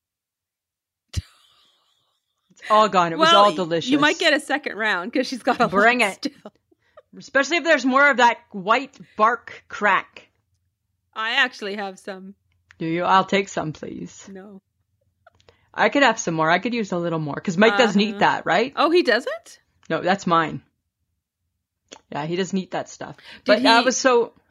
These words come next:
Speaker 1: hey?
Speaker 2: did he appreciate that he got
Speaker 1: Everything.
Speaker 2: all the Jam Jams?
Speaker 1: Yeah, yeah, they're all, they were all for him.
Speaker 2: Yes.
Speaker 1: All of them. He appreciated everything.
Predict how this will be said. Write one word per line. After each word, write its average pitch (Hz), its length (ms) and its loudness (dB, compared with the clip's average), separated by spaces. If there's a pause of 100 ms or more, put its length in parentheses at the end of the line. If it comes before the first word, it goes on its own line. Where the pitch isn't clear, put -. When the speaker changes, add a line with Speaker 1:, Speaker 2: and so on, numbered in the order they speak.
Speaker 1:
hey? 196 180 -8 (340)
Speaker 2:
did 233 160 -2
he 240 140 2
appreciate 214 760 0 (580)
that 196 140 0
he 208 100 -6
got 185 260 4
Speaker 1:
Everything. 185 280 -6 (140)
Speaker 2:
all 180 180 -2
the 196 120 -8
Jam 254 260 -8
Jams? 359 480 -16 (420)
Speaker 1:
Yeah, 190 160 -4
yeah, 196 260 -4
they're 175 180 2
all, 180 240 2
they 180 120 -2
were 170 120 -2
all 175 200 2
for 156 160 -10
him. 143 280 -12 (180)
Speaker 2:
Yes. 294 280 -10
Speaker 1:
All 165 160 -6
of 156 60 -6
them. 151 180 -6 (220)
He 277 100 -2
appreciated 277 520 0
everything. 277 480 -4